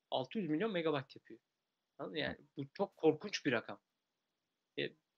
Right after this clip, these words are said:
hadi bir megabayt olmasın, bir kilobayt olsun. Gene korkunç bir rakam. Yani bu rakamları destekleyecek hardware'lar,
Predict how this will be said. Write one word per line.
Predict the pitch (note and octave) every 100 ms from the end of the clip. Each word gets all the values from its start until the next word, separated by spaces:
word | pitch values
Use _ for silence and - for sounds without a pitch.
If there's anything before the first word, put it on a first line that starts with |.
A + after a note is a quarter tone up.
| -
hadi | F#3 A3 G3+
bir | F#3
megabayt | E3 C#3+ C3 A#2
olmasın, | B2+ A2+ - A#2
bir | F3 F3+
kilobayt | D#3 C3+ B2 A2+
olsun. | A#2+ A2+ A#3 - _ -
Gene | E3 A3+
korkunç | A#3 D#3 - A#2 -
bir | -
rakam. | C3+ A#2+
Yani | D3 D#3 C3+
bu | D#3
rakamları | A3+ A3+ F#3+ D3+ C3+
destekleyecek | D#3 - D#3 - C3+ B2 -
hardware'lar, | F3 E3 D3+ C3 G#3+